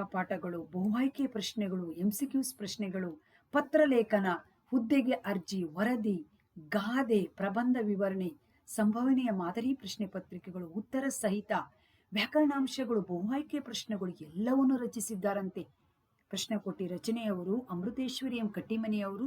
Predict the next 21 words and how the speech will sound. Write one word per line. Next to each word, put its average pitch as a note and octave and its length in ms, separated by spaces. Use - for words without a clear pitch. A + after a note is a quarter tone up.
ಸಂಪನ್ಮೂಲ A3 580
ವ್ಯಕ್ತಿಗಳು G3 400
ತಯಾರಿಸಿದ್ದಾರಂತೆ. F#3 840
ಹಾಗಿದ್ರೆ D4+ 440
ನಾವು C#4+ 120
ಎಲ್ಲಿಗೆ E4+ 340
ಹೋಗಬೇಕು? A3+ 480
ನಾನು F#3+ 200
ಮೊದಲೇ A3 300
ಹೇಳಿದ್ನಲ್ಲ, A#3+ 440
ಶಾರದಾ A3+ 480
ಪ್ರಕಾಶನಕ್ಕೆ B3+ 640
ಹೋಗಬೇಕು, G#3+ 520
ಬೆಂಗಳೂರು. G#3+ 600
ಮೊಬೈಲ್ C4+ 300
ಸಂಖ್ಯೆಯನ್ನು B3+ 420
ನೋಡ್ಕೊಳ್ಳೋಣ, A#3 460
ಇವಾಗಲೇ A3+ 340
ಬರೆದುಕೊಳ್ಳೋಣ, A#3+ 500
ನೈನ್ G#3 360
ಸೆವೆನ್ C#4 260